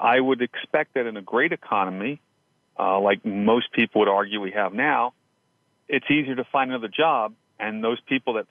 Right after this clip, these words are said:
threaten to walk out will walk out, because if they're good at what they do, they're gonna find another job.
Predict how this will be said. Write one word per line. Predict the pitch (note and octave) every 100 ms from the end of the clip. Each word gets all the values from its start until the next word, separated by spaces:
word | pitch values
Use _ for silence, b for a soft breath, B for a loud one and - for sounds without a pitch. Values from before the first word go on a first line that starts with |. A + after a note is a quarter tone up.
| -
threaten | D#3 C3+
to | A2
walk | G#2 G2+
out | G#2 G2 -
will | G#2 B2+ A2+
walk | F#2+ E2+ F#2
out, | E2+ E2+ _
because | - G#2 G2
if | -
they're | F2+ E2+ _
good | - B2+
at |
what | A#2 A2+
they | G#2+
do, | G#2 G#2 G2+
they're | G2
gonna | F#2 F2 -
find | F#2 F#2
another | F2+ F2+ F2
job. | F#2+ F2+ -